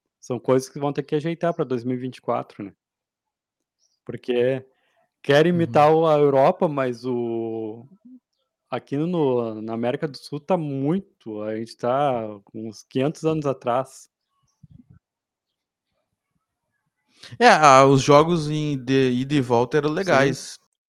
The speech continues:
Speaker 2: Uma final da Libertadores no Maracanã tem uma mística, assim, né? Pô, eu, eu, eu, eu acho
Speaker 1: Sim.
Speaker 2: que, eu acho bacana, assim, né?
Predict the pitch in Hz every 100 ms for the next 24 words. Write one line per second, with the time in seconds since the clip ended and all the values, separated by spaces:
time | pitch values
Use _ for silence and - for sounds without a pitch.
0 | _ _ _ _ _ _ _ _ _ _
1 | _ _ _ - 156 131 143 147 156 143
2 | 160 175 160 156 160 147 127 127 151 143
3 | 147 139 131 139 - 127 113 127 156 _
4 | _ _ - 180 226 190 147 135 127 -
5 | 110 104 117 104 98 139 135 104 104 _
6 | - - 113 - 95 110 92 98 110 113
7 | 143 151 - 131 139 180 180 _ _ _
8 | _ _ _ 147 156 147 - 180 180 196
9 | 175 123 - 131 117